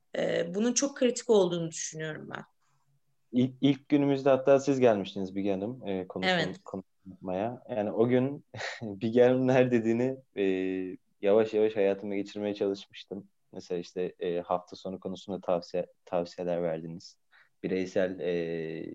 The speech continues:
Speaker 2: işlerimiz konusunda tavsiye verdiniz. Hatta, e, bu podcast'i yapmamıza yönelten kişi dahi siz olabilirsiniz.
Speaker 1: Aa, muhteşem.
Speaker 2: Yani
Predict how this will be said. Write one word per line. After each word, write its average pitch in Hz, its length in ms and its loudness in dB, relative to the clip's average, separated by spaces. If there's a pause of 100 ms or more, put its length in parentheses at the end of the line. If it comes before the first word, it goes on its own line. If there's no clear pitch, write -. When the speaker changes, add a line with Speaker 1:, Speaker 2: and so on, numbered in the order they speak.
Speaker 2:
işlerimiz 95 520 -8
konusunda 95 360 -8
tavsiye 98 400 -2
verdiniz. 110 400 -2 (500)
Hatta, 135 680 4
e, 101 80 2 (920)
bu 113 140 -8
podcast'i 123 760 0 (300)
yapmamıza 117 600 2
yönelten 123 640 4
kişi 131 260 0
dahi 127 220 6
siz 110 220 -6
olabilirsiniz. 107 640 2
Speaker 1:
Aa, 269 480 6 (300)
muhteşem. 247 640 2
Speaker 2:
Yani 180 140 -8